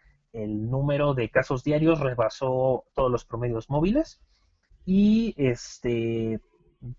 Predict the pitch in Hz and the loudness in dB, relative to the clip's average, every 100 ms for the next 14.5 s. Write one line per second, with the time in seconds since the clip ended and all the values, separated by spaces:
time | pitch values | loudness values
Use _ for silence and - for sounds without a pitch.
0 | _ 160 143 - 165 160 147 147 151 151 | _ -2 0 0 -4 0 0 2 6 6
1 | 147 - - _ _ _ _ _ _ _ | 6 2 -18 _ _ _ _ _ _ _
2 | _ _ - 160 175 156 156 151 156 151 | _ _ -2 0 4 4 4 0 0 -2
3 | 131 139 135 135 127 - 135 123 113 113 | -4 -2 -2 -2 -2 -4 -6 -4 -4 -4
4 | 110 - _ 127 123 - 147 147 - 170 | -6 -10 _ -4 -4 -2 -2 -2 -2 -2
5 | 170 170 156 147 120 110 - - _ _ | 0 2 2 2 0 -4 -10 -20 _ _
6 | - 147 135 151 147 143 165 202 220 170 | 0 0 0 2 2 4 4 6 4 2
7 | 139 156 175 185 202 202 151 - - 165 | 0 0 0 2 0 0 -4 -4 -2 -2
8 | 160 160 156 156 160 160 160 - _ - | -2 -4 -2 -2 0 -2 -4 -12 _ -20
9 | - - 143 127 123 120 120 - _ _ | -20 -4 0 2 2 0 -4 -10 _ _
10 | _ _ - 131 131 151 170 151 156 165 | _ _ -14 -6 2 6 8 6 6 4
11 | - 190 170 139 - 147 151 147 147 156 | 2 0 0 -2 -2 0 2 2 2 0
12 | 170 196 262 262 - - 151 156 165 156 | 2 0 0 -4 -8 -8 -2 0 2 2
13 | 147 151 156 143 127 120 123 117 123 - | 2 0 2 2 0 -2 -6 -8 -8 -2
14 | 175 175 185 190 185 | 0 4 4 4 2